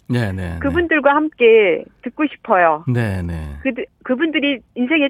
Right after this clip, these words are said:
Speaker 2: 챔피언이라고 생각하기 때문에 싸이의 챔피언 듣고 싶어요.
Speaker 1: 아, 그렇구나.
Speaker 2: <laughs> 네.
Speaker 1: 네. 그럼 잠시 후에 디제이가 되셔가지고 저희가 준비할
Speaker 2: 어.
Speaker 1: 테니까 그 웃음 소개해 주시고요.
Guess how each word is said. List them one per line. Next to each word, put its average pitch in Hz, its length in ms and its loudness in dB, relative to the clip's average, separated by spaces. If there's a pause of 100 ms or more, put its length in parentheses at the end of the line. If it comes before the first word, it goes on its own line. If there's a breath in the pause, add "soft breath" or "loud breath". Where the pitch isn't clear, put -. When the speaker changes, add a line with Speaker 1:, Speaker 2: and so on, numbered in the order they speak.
Speaker 2:
챔피언이라고 349 500 0
생각하기 277 440 -2
때문에 214 300 0
싸이의 302 480 2
챔피언 302 400 0
듣고 - 240 -4
싶어요. - 380 -8
Speaker 1:
아, 143 540 -2
그렇구나. 98 880 -4
Speaker 2:
<laughs> - 40 -14
네. 196 460 2
Speaker 1:
네. 101 440 -4 (560 loud breath)
그럼 127 220 -4
잠시 127 400 -2
후에 131 120 0
디제이가 117 460 0
되셔가지고 104 540 -4
저희가 120 260 -2
준비할 131 420 2
Speaker 2:
어. 254 60 -2
Speaker 1:
테니까 107 440 -2
그 110 80 -8
웃음 107 280 -6
소개해 127 360 -2
주시고요. 104 640 -4